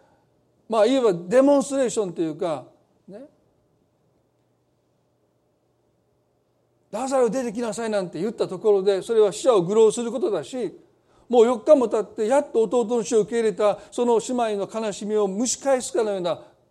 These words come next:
行為ですよね。「ほっといてください。もう弟は死にました。もう臭くなっています。もう彼が死んだことを私たちは今受け入れようと努力して、ようやくその死を受け入れ始めた時に、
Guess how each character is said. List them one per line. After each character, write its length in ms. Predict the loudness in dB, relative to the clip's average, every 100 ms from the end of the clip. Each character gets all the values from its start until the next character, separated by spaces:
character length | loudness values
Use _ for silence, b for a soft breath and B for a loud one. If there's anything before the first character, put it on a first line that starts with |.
| -20 -6
行 200 | 2 2
為 60 |
で 80 | 2
す 120 | -8
よ 80 | -14
ね。 160 | -12 -14 -16 _ _ _ _ _ _ _ -16
「ほ 80 | -14
っ 60 | -12 -4
と 80 |
い 60 | 0
て 80 | 2
く 60 |
だ 60 | 0
さ 120 | -2
い。 20 |
も 120 | 0 2
う 20 |
弟 280 | 2 0 -2
は 60 |
死 140 | -2 -4
に 80 |
ま 120 | -2 -2
し 80 |
た。 120 | -2 0
も 80 |
う 60 | 0
臭 220 | 0 0
く 80 | 0
な 100 | -4
っ 80 | -4
て 80 | -4
い 20 |
ま 100 | -6
す。 120 | -10 B -2
も 140 | 2
う 80 | 2
彼 200 | 2 2
が 120 | 0
死 180 | -2 -4
ん 60 | -2
だ 80 | -2
こ 100 | 0
と 80 |
を 40 | -2
私 240 | 0 -4
た 100 | -4
ち 100 | -2
は 80 | 0
今 280 | 0 -2 B B -8
受 180 | -8 -4
け 180 | -2
入 100 | -2
れ 20 | 2
よ 140 | 2
う 100 | 4
と 140 | 2
努 120 | 2 0
力 300 | 0 -2 -8
し 120 | -2
て、 260 | 2 2 B -6
よ 220 | 0 2
う 40 | 2
や 100 | 0
く 240 | 0 -2 B
そ 140 | -6 -2
の 100 | -2
死 180 | 2 4
を 100 | 4
受 80 | 4
け 100 | 2
入 120 | 2
れ 40 |
始 260 | 0 -4 -4
め 140 | -2
た 120 | 0
時 260 | -2 -4 -6
に、 120 | -6